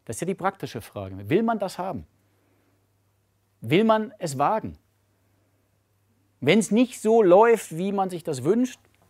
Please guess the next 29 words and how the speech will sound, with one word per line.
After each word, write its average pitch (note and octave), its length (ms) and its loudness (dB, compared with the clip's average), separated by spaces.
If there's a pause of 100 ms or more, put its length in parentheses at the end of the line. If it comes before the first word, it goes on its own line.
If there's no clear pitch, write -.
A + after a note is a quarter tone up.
(120)
ja, C#3 100 -2
das D3+ 160 -4
ist F#3 160 -8
ja F#3 80 2
im D#3+ 160 -6
so, E3+ 180 0
Leben F3 300 0
immer G#3+ 200 0
so, D#3 200 0
dann C#3 180 -2
muss D3+ 160 -4
man F3+ 140 -4
darauf F3 260 -2
antworten. C3 540 -6 (1300)
Es A#2+ 80 -14
gibt - 220 -4
ja F3+ 80 2
keine F#3 240 -4
Garantie E3+ 440 -2
für F3 160 -4
nichts A#3+ 300 -6
im C3 100 -8
Leben. G2 300 -10 (840)
Und - 100 -14
das F3+ 100 -6
ist - 220 -6
da D#3+ 120 2
ganz B3 280 -4
genauso. G3 580 -8